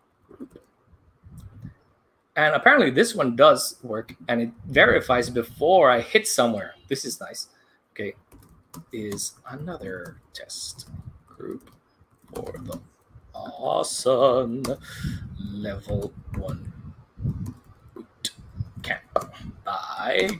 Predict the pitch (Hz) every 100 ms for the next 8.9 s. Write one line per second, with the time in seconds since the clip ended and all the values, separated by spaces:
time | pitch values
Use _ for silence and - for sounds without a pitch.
0 | - 185 175 170 151 147 135 131 127 127
1 | 117 117 107 110 107 107 104 - - -
2 | 90 - 123 120 131 131 - 120 113 113
3 | 123 120 120 113 113 - _ - - -
4 | - - - 123 - - 120 113 113 120
5 | 110 104 - _ 120 104 101 107 110 -
6 | 123 120 117 120 113 117 117 107 104 -
7 | _ _ _ - - - - _ - 131
8 | 135 - 139 - 135 143 - 147 117